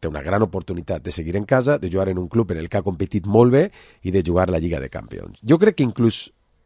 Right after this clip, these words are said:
continuant Femenia, el Villarreal va fitxar un lateral dret. Si no continua Femenia,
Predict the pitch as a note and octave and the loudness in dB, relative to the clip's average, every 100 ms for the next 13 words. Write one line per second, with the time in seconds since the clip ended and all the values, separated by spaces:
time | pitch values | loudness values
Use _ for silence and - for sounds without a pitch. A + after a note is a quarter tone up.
0 | - A2+ G2 A2 C3 D#3 E3+ C3+ A2+ D3 | 4 4 4 4 4 4 0 0 0 2
1 | C3 A2 G2+ A2+ A2+ A#2 G2+ - G2 F2 | 2 0 0 0 0 -2 -4 -4 -4 -4
2 | D#2 D2 C2 A1 - _ _ _ _ _ | -8 -10 -10 -12 -16 _ _ _ _ _
3 | _ - G#2+ A2 B2+ A#2 A#2+ A#2 A#2 A2 | _ 0 2 4 4 4 2 2 2 2
4 | G#2 B2+ | 2 0